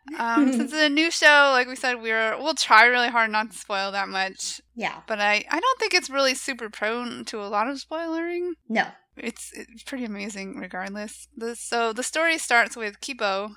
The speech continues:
Speaker 1: who is a gregarious thirteen-year-old girl who has lived her whole life in an underground human community called a burrow, which is where they think all the humans live until she finds people above ground.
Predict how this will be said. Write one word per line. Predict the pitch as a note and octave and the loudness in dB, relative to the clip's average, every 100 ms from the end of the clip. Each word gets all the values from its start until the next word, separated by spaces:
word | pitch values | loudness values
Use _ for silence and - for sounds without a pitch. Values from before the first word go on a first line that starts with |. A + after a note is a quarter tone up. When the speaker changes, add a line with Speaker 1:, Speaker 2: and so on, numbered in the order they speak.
| - | -12
Speaker 1:
who | A3+ | -10
is | G#3+ G#3 | -10 -10
a | G3 F#3+ F#3+ | -8 -8 -8
gregarious | G#3 G3+ G3+ G#3 G#3 G#3+ | -10 -4 -2 -2 -4 -6
thirteen-year-old | A#3 A#3 - G#3+ G3 G3 | -6 -6 -6 -8 -10 -10
girl | G3 G3 F#3+ F#3+ _ _ | -8 -6 -6 -10 _ _
who | - | -4
has | B3 A#3+ | -4 -2
lived | B3+ - | -4 -2
her | C4+ | -6
whole | C4 F4 E4+ | -2 -2 0
life | B3+ G3 G3+ - | 0 0 -2 -8
in | A3+ | -10
an | G#3+ | -8
underground | - G#3+ A3 G3+ G3 G3+ G3+ G3+ G#3+ _ | -6 -4 -4 0 0 0 -4 -10 -16 _
human | G3 A3+ A3+ A3+ | -14 -10 -8 -8
community | A#3+ B3 B3 | -8 -6 -6
called | A#3+ G#3 G3 | -6 -6 -6
a | E3+ | -8
burrow, | G#3+ G#3+ G3 F#3 B3+ C4+ | -4 -4 -2 -2 -4 -8
which | G#3 A3 | -12 -10
is | G3+ | -10
where | G3+ F#3+ F3+ F3+ _ | -8 -8 -6 -8 _
they | G3+ F#3+ A3 C4+ | -10 -4 -2 -2
think | - - F#4 B3+ - | -4 -2 0 -2 -2
all | - C#4 | 0 2
the | B3+ | 0
humans | A3+ F#3+ F#3 G#3 | -6 -8 -10 -10
live | F#3+ G#3+ | -10 -10
until | G#3 G#3 - G3 G3 | -10 -10 -6 -6 -6
she | - G3 | -8 -10
finds | - G3 F#3+ - | -8 -8 -8 -12
people | - G3 F#3 E3+ F3+ - | -12 -14 -14 -14 -16 -14
above | - G#3 B3+ | -8 -6 -6
ground. | F#3+ D#3 G3+ | -6 -8 -8